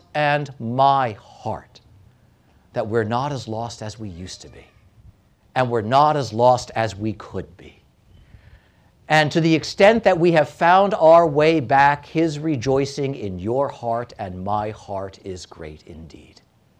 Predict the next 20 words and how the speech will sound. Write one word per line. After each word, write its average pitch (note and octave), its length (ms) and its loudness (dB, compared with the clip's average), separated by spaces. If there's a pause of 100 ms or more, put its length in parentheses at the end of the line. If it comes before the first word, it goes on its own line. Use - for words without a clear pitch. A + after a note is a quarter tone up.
(1300)
So B2+ 80 0
as C3+ 140 4
you D#3+ 60 -4
receive E3 380 0
him G#2 160 -8
today, E2 340 -14 (1040)
let F2 120 -10
him B2 100 -8
seek G3+ 300 -6
you, - 120 -20 (680)
and F#2+ 140 -12
let G#2+ 140 -4
him D3+ 120 -10
find G#2+ 440 -8
you, G#2 260 -14 (240)
and A2 120 -10
let A2 140 -8
him B2 160 -10
lift B2+ 300 -12
you. - 100 -20